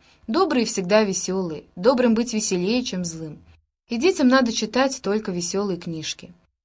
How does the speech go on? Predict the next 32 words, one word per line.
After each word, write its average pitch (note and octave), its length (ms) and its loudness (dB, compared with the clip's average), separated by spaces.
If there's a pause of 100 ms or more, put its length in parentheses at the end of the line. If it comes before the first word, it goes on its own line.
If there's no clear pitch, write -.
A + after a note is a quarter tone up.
(200)
А G#3+ 100 -2
почему F4 360 -2
самой C#4+ 320 4
Кате C4+ 300 2
нравится A3+ 420 2
книжка B3 400 0
про G3+ 160 -6
кукушку, A3+ 580 -6
которая F3 380 -2
бросила F#3 400 -4
своих E3+ 280 -6
детей? F3 460 -10 (320)
Катя C#4+ 240 2
даже A#3 240 2
сама B3 400 4
этого F#3 200 -2
не F3 120 -2
понимает. E3+ 540 -6 (440)
Катя A3+ 280 4
уже G#3+ 160 2
прочитала A3 540 2
много B3+ 320 4
взрослых G3+ 500 -2
книг, F3+ 380 -8 (240)
а G3+ 100 -2
ту C4+ 160 -4
сказку E4 400 2
она G#3 160 0
до F#3+ 100 -6
сих F#3 220 -6
пор B3+ 180 -2
любит. D#3 380 -10